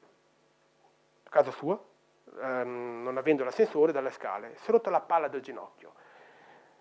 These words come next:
Ora consideriamo una persona di ultra ottantenne che si rompe la palla del ginocchio, ricoverato d'urgenza, non sottoposto a un'operazione chirurgica,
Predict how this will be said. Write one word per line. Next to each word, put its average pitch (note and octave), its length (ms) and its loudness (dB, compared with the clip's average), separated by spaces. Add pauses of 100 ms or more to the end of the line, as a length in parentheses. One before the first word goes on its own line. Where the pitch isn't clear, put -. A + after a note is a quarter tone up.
(200)
Ora E3+ 240 12
consideriamo F3 560 8
una D3 100 2
persona G#3+ 360 8
di D#3+ 200 4 (100)
ultra A3 260 6
ottantenne B2 640 -2 (260)
che F3 60 -14
si - 100 4
rompe F3 160 10
la F3 80 10
palla F3+ 220 8
del C#3 120 0
ginocchio, B2 540 -6
ricoverato F#3+ 560 8
d'urgenza, B2 540 -4
non G3+ 260 10
sottoposto E3+ 640 4
a D#3 40 -6
un'operazione C#3+ 520 0
chirurgica, C3+ 580 4